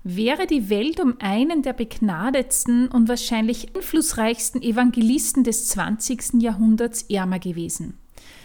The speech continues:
Mordecai war ein erfolgreicher Prediger in den amerikanischen Südstaaten. Er prangerte Alkohol, Glücksspiel, sexuelle Freizügigkeit und Prostitution heftig an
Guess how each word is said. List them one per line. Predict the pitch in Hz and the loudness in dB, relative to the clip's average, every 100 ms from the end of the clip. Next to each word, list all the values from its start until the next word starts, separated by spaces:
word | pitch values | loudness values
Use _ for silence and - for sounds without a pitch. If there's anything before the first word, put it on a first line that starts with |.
| - | 2
Mordecai | 294 311 381 - 294 294 | 4 6 4 2 2 4
war | 277 | 4
ein | 254 247 | 4 4
erfolgreicher | 247 254 254 403 453 277 269 269 | 2 2 4 4 2 0 2 -2
Prediger | 220 - 214 233 311 285 277 269 | -2 0 2 2 0 2 2 6
in | 254 | 6
den | 254 247 | 8 6
amerikanischen | 247 226 233 233 - 214 220 - | 4 4 2 -2 2 2 2 2
Südstaaten. | 226 - 269 - - 175 - - 170 - - - - | 2 2 0 -2 -4 -6 -6 -8 -8 -12 -16 -16 -6
Er | 254 | -4
prangerte | 262 233 247 269 359 330 330 311 | -2 0 4 4 4 0 2 -2
Alkohol, | - 220 302 - 277 262 262 269 | 0 -2 -2 0 0 0 0 0
Glücksspiel, | 269 269 359 392 - - - 254 254 277 269 | 0 6 6 4 -2 -2 0 2 4 2 -4
sexuelle | - - 269 262 285 269 311 | -4 -2 0 0 2 2 0
Freizügigkeit | 302 - 196 269 - 320 285 - - 240 233 | -4 -4 -2 0 2 0 0 -4 -4 0 2
und | 254 240 | 2 4
Prostitution | 247 277 - 285 269 - 226 220 277 | 4 4 2 -2 -2 -2 -2 0 -2
heftig | 240 302 - - 359 | 0 -2 -2 -4 -2
an | 202 214 302 | 0 0 0